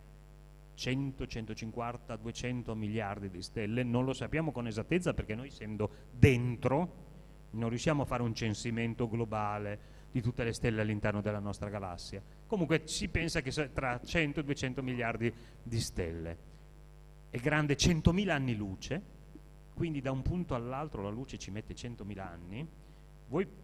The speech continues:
pensate alle difficoltà della comunicazione tra due civiltà da un punto all'altro delle, delle, uno dice: "Ciao", centomila anni,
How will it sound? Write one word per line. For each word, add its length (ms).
pensate 560
alle 140
difficoltà 500
della 180
comunicazione 1040
tra 180
due 300
civiltà 640
da 100
un 140
punto 320
all'altro 400
delle, 360
delle, 440
uno 180
dice: 520
"Ciao", 880
centomila 560
anni, 420